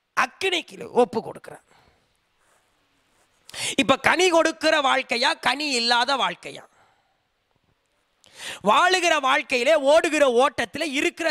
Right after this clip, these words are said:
சபையில நான் கனி கொடுக்கிறவனா இருக்கிறேனா என்பதை கவனிக்கணும். நான் கொடுக்கிற கனி சுயநலமுள்ள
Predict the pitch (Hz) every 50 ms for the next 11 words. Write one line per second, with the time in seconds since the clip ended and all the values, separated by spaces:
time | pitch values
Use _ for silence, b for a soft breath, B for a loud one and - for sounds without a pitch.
0 | 277 - - 214 214 214 254 240 220 208 240 294 330 294 - _ _ _ _ _
1 | _ B B B B B B B 220 269 277 311 339 339 311 - - _ _ -
2 | - 294 320 381 370 277 285 311 320 339 330 - 330 330 320 311 311 302 302 294
3 | 277 233 240 254 254 - 233 226 226 220 214 214 254 311 330 285 - _ _ -
4 | 233 240 214 214 202 196 277 285 247 208 208 208 - _ _ _ _ _ - 214
5 | 214 220 262 247 226 - - 185 - - _ _ _ _ _ _ _ B B B
6 | B B B B B - 226 254 269 302 302 277 214 - - 294 330 403 - -
7 | - 339 330 311 285 - - 185 202 254 285 294 254 226 240 302 330 - - _
8 | B B B B - - - - - 320 349 370 381 359 359 359 359 349 349 349
9 | 339 330